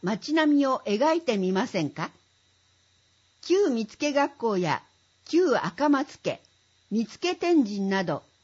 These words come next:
時代を超えて受け継がれてきた場所がたくさんあります。絵を描きながら、その時々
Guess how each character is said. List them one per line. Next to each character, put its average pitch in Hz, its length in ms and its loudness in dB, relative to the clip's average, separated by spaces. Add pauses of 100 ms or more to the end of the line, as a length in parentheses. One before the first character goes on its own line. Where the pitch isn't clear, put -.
(320)
時 208 180 -6
代 320 260 4
を 294 180 2
超 285 100 4
え 302 120 4
て 294 160 4
受 254 280 0
け - 0 -
継 302 140 -10
が 330 120 2
れ 254 120 0
て 202 160 -6
き - 120 -18
た 202 180 -2
場 185 140 -4
所 220 180 -6
が 196 320 -2
た 175 100 -8
く - 100 -18
さ 269 200 -2
ん 269 100 -2
あ 220 80 -2
り 196 140 -4
ま 165 140 -2
す。 - 180 -20 (1000)
絵 269 160 2
を 262 180 0
描 202 320 -2
き - 120 -10
な 254 140 -2
が 226 120 0
ら、 202 220 2 (380)
そ 269 180 0
の 339 160 4
時 285 300 -2
々 339 160 -2